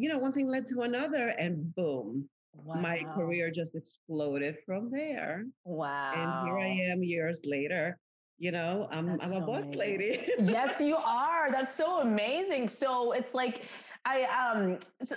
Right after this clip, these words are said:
Speaker 2: so, like, with the lasers, like, you know, what was that first laser for? Like, you know.
Speaker 1: So the, what was the fir-, good question. Imagine, like, im-, imagine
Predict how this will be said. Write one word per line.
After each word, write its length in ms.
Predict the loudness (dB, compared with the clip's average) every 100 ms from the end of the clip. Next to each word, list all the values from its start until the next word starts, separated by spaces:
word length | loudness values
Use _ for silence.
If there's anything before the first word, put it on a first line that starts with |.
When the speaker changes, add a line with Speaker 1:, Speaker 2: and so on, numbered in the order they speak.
| 0
Speaker 2:
so, 120 | 2
like, 120 | 2
with 160 | 2 2
the 60 |
lasers, 760 | 2 4 4 2 0 0 2 2
like, 200 | 2 2
you 60 | 2
know, 120 | 4
what 280 | 2 2 0
was 120 | 0
that 280 | 0 0 0
first 300 | 0 2 2
laser 480 | 2 2 2 2 0
for? 840 | 0 0 2 4 4 4 4 2 2
Like, 420 | 2 2 2 0
you 100 | 2
know. 300 | 4 4 0 -4 -16 -20 _ _ -20 _ _ _ -18 -6
Speaker 1:
So 360 | -4 0 2 2
the, 80 | -2 -2
what 240 | 0 0
was 120 | 0
the 100 | -2
fir-, 220 | 0 -2 -2
good 220 | -2 -2
question. 920 | -4 -6 -2 0 -2 -2 -2 0 0 -2 _ _ 0
Imagine, 600 | 2 2 0 0 0 2
like, 180 | 0 -2 -4 0
im-, 120 | 0 0
imagine 460 | 0 2 0 -2